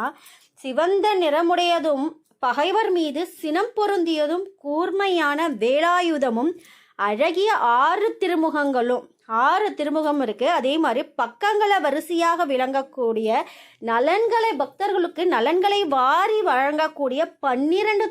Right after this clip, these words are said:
தோள்களையும் கொண்டு வீற்றிருக்கிறாரு அப்படின்னு சொல்லிட்டோம். "தாமரை மலரனது நறுமணத்தையும்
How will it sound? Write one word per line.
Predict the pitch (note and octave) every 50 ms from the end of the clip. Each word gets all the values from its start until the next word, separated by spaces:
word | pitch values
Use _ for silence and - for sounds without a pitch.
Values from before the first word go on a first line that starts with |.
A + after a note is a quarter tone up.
| G#4
தோள்களையும் | - C#4+ C#4+ D4+ D#4+ E4 E4 E4 E4+ E4 D#4+
கொண்டு | D#4+ C#4 B3+ C4 D4 D4+
வீற்றிருக்கிறாரு | A3+ B3+ C4+ C4 - D4 C#4 C4+ C4 C4 A#3+ A3+ G#3+ A3 A#3 A#3
அப்படின்னு | A3 F#3 A3 A#3 A#3 A3+ A3+
சொல்லிட்டோம். | A#3 G#3 G3+ G3+ G3 G#3+ G#3+ - _ _ _ _ _ _ _ _ _ _ _ _
"தாமரை | - C#4 B3+ A#3+ B3 C4+ C#4+ D4+ D#4 D#4+ E4 F4+ G4 G4+ F#4
மலரனது | D#4+ D4 C4 C#4+ D#4 E4+ F4+ F4 E4 D#4+ D#4+ C#4 C#4 F4 F4 F4+ - _ _ _ _ _ _ -
நறுமணத்தையும் | A#3 A#3+ B3 B3+ D#4 E4+ E4+ F4 E4+ D#4+ D#4+ - C#4 A#3+ B3 C4 D#4